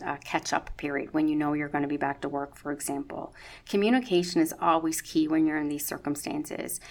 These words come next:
You don't know unless you ask. Um, a-, and I think that's what's gonna be most important. You're gonna wanna make sure you understand the laws in your province. They're different in every single province. There's landlord tenancy,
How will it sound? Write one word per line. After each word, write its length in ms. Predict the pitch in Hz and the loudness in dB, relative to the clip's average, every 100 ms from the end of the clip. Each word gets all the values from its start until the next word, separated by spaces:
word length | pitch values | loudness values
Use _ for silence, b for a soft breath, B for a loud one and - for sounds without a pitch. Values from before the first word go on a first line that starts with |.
| B - | B -2
You 80 | 180 | 2
don't 240 | 190 170 | 4 4
know 180 | 170 160 | 2 2
unless 320 | 151 147 - | 0 -2 -2
you 80 | - | -2
ask. 540 | 139 151 240 - - B B B B 175 | -2 -2 0 -2 -2 B B B B -6
Um, 460 | 147 143 135 143 - - - _ | -4 -4 -8 -10 -12 -14 -14 _
a-, 180 | 156 - | -2 0
and 100 | 165 | 0
I 60 | 147 | 2
think 200 | 190 175 | 2 2
that's 200 | 165 - | -2 -4
what's 160 | 156 | -6
gonna 200 | - 151 | -2 0
be 300 | 147 147 143 | 0 -2 -2
most 320 | 147 143 139 | -2 -2 -4
important. 460 | 147 143 147 - 151 | -6 -4 -4 0 0
You're 120 | 156 | 2
gonna 160 | 196 220 | 2 2
wanna 180 | 208 190 | 2 2
make 160 | 180 | 2
sure 180 | 175 170 | 2 2
you 120 | 165 | 2
understand 520 | 156 160 160 - 156 | 2 2 0 0 0
the 60 | 151 | 0
laws 400 | 143 143 151 156 | -2 0 0 2
in 80 | 165 | 2
your 100 | 147 | 2
province. 500 | - 143 143 208 214 | -2 -2 -2 -4 -4
They're 160 | 170 | -4
different 460 | 151 - 190 202 185 | -2 -2 0 0 -2
in 120 | 156 - | -4 0
every 340 | 160 160 165 | 0 0 -4
single 320 | - 160 156 | 0 0 -2
province. 520 | 156 147 143 170 220 - | -4 -8 -6 -4 -4 -4
There's 240 | 165 - | -6 -2
landlord 400 | 165 165 170 160 | -2 0 0 -2
tenancy, 640 | - 151 160 - 160 160 | -2 -4 -2 -2 -2 -2